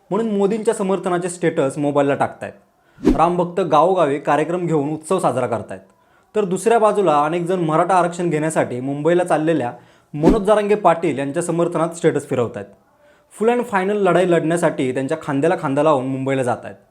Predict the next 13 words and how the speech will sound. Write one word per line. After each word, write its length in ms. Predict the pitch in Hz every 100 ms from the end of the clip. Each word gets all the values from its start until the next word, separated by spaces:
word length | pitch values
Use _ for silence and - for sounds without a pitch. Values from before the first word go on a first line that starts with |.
| -
खरं 180 | 185 202
तर 80 | 240
या 100 | 240
दोन्ही 320 | 196 208 226
घटना 420 | 226 180 165 139
येत्या 220 | 147 156 165
काळात 300 | 175 175 175
महाराष्ट्राच्या 560 | 147 151 160 175 170
राजकारणाला 640 | 147 147 - 165 165 117 123
कायमची 460 | - 147 156 156
कलाटणी 380 | 175 156 175 190
देऊ 160 | 170 175
शकतात, 400 | 175 175 120